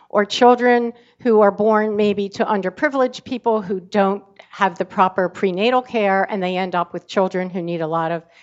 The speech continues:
health care and costs. So I just take issue. I think that what he finally did was, in rethinking it,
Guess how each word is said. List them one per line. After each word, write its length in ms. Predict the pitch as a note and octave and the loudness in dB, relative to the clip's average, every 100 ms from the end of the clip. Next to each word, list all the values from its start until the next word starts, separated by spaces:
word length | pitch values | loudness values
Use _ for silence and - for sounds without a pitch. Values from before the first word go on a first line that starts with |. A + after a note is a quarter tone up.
| - | 0
health 220 | A3 A3 | 0 0
care 240 | A3+ G3 F#3+ | -2 0 -2
and 180 | F3+ | -6
costs. 380 | D#3 F3+ D3+ - | -4 -4 -4 -4
So 320 | - G#3+ F#3+ - - - - _ _ _ _ _ | 4 4 4 -4 -20 -20 -20 _ _ _ _ _
I 100 | A3 | -4
just 280 | G#3+ A#3+ - | 0 -2 -2
take 220 | A#3 G#3+ | -2 0
issue. 360 | G#3+ - G#3 F#3 | -4 -2 -2 0
I 220 | F3+ G#3 | 0 -2
think 380 | G3+ - G3+ G3+ | -6 -4 -6 -4
that 240 | G3 F3 | -2 -2
what 180 | G3+ G3 | 0 -2
he 260 | - F#3+ F3+ | -2 -6 -6
finally 580 | - F#3 F#3 F3+ F3 E3+ | -4 -4 -2 -4 -6 -4
did 460 | F3 F3 F3 E3+ | 0 2 0 -4
was, 600 | F3+ D#3+ D#3 D3+ - - _ _ _ _ _ _ | -6 -4 -4 -8 -20 -20 _ _ _ _ _ _
in 220 | G#3 F3+ | -6 -6
rethinking 760 | F3+ A3+ G#3+ B3 A#3 G3 F3 D#3+ | -4 -4 0 0 0 -2 -4 -6
it, 140 | D#3+ | -8